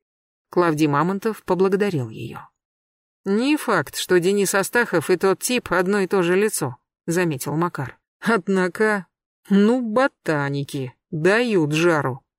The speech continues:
Какая женщина, мать Искры, а?» Ради любви девчонка и взломала Зиндан на Кавказе, освободила своего ботаника-академика, сбежала с ним в горы, подверглась нападению маньяка, спаслась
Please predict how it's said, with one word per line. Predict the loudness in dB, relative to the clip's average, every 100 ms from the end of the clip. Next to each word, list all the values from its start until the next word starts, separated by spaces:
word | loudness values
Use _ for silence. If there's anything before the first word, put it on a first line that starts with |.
| _ _ -6
Какая | 0 0 0 2 2
женщина, | 2 2 2 2 2 2
мать | 2 0 0 0
Искры, | 0 -2 0 2
а?» | 2 2 -2 _ _ _ _ -4
Ради | 0 2 2
любви | 4 2 2 -2 -2
девчонка | -2 -4 -4 -2 -2 -2 -2
и |
взломала | 0 0 2 2 2 2
Зиндан | 2 2 2 0 0
на | -2
Кавказе, | 0 -2 0 0 2 0
освободила | 2 2 2 2 2 2
своего | 2 2 4 4
ботаника-академика, | 2 2 2 0 0 0 2 2 2 0 -4 -12 _ _
сбежала | 0 2 4 4 4 2
с |
ним | 2 2 2
в |
горы, | 4 4 4 2
подверглась | 2 0 2 0 2 2 2
нападению | 0 0 2 2 0 2
маньяка, | 2 0 2 0 0 -2
спаслась | -2 -2 0 0 2 2 2 2 -2